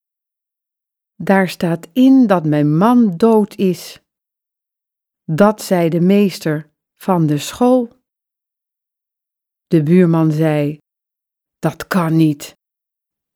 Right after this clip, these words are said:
Ik kreeg ook een brief van je man. Hij schreef: 'Het gaat goed met mij.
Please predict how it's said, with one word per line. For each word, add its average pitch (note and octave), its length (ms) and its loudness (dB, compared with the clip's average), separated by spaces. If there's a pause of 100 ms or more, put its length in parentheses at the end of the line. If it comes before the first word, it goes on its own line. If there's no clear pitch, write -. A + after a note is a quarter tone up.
Ik - 220 0
kreeg - 480 -6
ook C#4+ 340 0
een D#3+ 240 -2
brief D#3 320 -8
van D#3 220 -2
je D3+ 100 0
man. C#3+ 520 -4 (680)
Hij E3 280 0
schreef: D#3+ 560 -4 (800)
'Het F3 260 -2
gaat D#3 340 -6
goed - 400 -4
met D3 220 -4
mij. C#3 440 -6